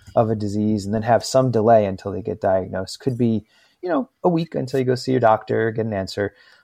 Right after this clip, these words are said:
Um, could be a few months. In some cases, could be years. And sometimes that's because the condition isn't too serious. But in other cases, it's because, you know, it's a rare genetic disease that confounds, you know, some of the physicians that you work with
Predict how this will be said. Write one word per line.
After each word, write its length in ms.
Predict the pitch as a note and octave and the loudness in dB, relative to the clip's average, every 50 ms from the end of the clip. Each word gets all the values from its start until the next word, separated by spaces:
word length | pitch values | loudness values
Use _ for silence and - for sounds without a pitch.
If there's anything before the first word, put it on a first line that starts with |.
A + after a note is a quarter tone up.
| _ - | _ 0
Um, 320 | - A#2+ A2+ A2 G#2+ G#2+ | 2 4 4 4 2 0
could 160 | G#2+ - A#2 A2+ | -2 -2 0 0
be 80 | A#2 | 0
a 60 | A2+ | 0
few 180 | - - A#2+ G#2+ | 0 -2 -4 -2
months. 320 | G2+ F#2 F#2 F#2 - - | 0 -2 -2 -4 -4 -6
In 60 | A#2+ A#2+ | -2 -2
some 160 | - B3 C4 | 0 0 2
cases, 640 | - G3 E3+ C#3+ - - C3 A#2 A2 G#2 - - - _ _ | 2 2 0 0 -2 -2 -2 -2 -2 -4 -8 -12 -16 _ _
could 240 | - C#3 C3+ A#2 A2+ | 2 2 2 2 0
be 380 | A#2 A2+ G#2+ G#2 G2+ G2+ - - _ _ _ _ _ | -2 0 0 0 -2 -4 -8 -12 _ _ _ _ _
years. 520 | - D#3+ F#3+ D3 - G1+ - - - - - _ _ _ _ _ _ _ _ - | -2 0 0 0 0 -2 -6 -10 -14 -16 -18 _ _ _ _ _ _ _ _ -2
And 160 | F3 F3+ - | -2 -2 0
sometimes 340 | G#3 G3+ F#3+ F#3 E3 C#3 B2 | -2 -2 0 -2 0 0 0
that's 160 | B2 A2 - | 0 0 0
because 320 | - A2+ - - G#2 F#2+ | -4 -6 -4 -4 -4 -4
the 80 | G2+ F#2+ | -6 -8
condition 380 | - - C3+ D3+ - - B2+ | -6 -6 -6 -6 -4 -4 -4
isn't 200 | A2+ G2+ G2 F#2+ | -4 -4 -6 -8
too 120 | - - A2 | -8 -10 -8
serious. 440 | - - D#3 B2 G#2+ - - - - | -2 0 0 0 0 -2 -6 -10 -4
But 140 | - - | -2 0
in 100 | G#2+ A2 | 2 4
other 200 | A#2+ C3 C3+ C3 | 6 6 6 4
cases, 480 | B2+ - - A2 G#2+ - - G2+ F#2+ G2+ | 2 0 -2 -2 -2 -2 -6 -8 -6 -6
it's 160 | G2 - - | -8 -8 -6
because, 800 | - G#2+ G2 - - G#2 G2 G2 G2 G2 F#2+ F#2+ F#2+ F#2+ - - - _ _ - _ - - _ _ _ _ _ _ - | -8 -8 -8 -4 0 4 4 4 4 4 2 0 -4 -6 -8 -10 -12 _ _ -20 _ -20 -20 _ _ _ _ _ _ -2
you 80 | G#2+ | 0
know, 140 | G#2 G2 G2+ | 0 2 0
it's 160 | G2 - - | -2 -2 -2
a 40 | G2+ | 2
rare 200 | G2 G#2+ G#2 G#2+ | 4 6 6 6
genetic 360 | G#2 G#2 A2 C3 C3+ B2 - | 4 2 2 2 2 0 -2
disease 480 | - F#2+ F2+ F2 F2 E2+ F2 G2 G2 - - | -4 -6 -4 -4 -6 -6 -8 -10 -12 -2 2
that 340 | F#2+ F#2 F#2 F2+ - _ _ | 4 6 6 4 2 _ _
confounds, 840 | - - G#2+ G2 - - A2 G2+ G#2 G#2 G2 F#2+ F#2 F#2 - - - - | -10 -10 -10 -6 -2 0 2 2 2 2 0 -2 -4 -6 -8 -8 -8 -6
you 60 | G#2+ | -6
know, 100 | G2 F#2 | -6 -6
some 200 | - - G2+ G2 | -4 -6 -6 -4
of 80 | F#2+ | -6
the 60 | F2 F2 | -6 -8
physicians 480 | - - G2+ G2 F2+ - - G#2 G#2+ | -8 -6 -6 -6 -6 -8 -10 -10 -10
that 100 | - - | -8 -6
you 80 | - G#2+ | -4 0
work 260 | G#2+ G#2+ G#2 - - | 0 0 0 -2 -2
with 360 | G2 G2 F#2+ - - - - | -2 -2 -2 -4 -10 -18 -20